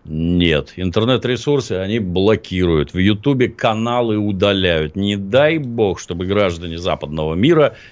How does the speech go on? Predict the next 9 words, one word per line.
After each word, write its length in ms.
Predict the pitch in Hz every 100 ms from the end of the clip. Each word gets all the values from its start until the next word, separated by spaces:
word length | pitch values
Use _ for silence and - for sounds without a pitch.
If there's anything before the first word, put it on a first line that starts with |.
| -
видели 480 | 90 117 147 131 104
бы, 300 | 87 82 82
что 440 | - 107 117 117
происходит, 800 | 107 87 85 - 98 95 85 - - _
так 140 | - -
сказать, 320 | 101 101 98 - - - _ _ _
по-, 200 | - 156
с 120 | 123
другой 500 | 147 220 143 90 71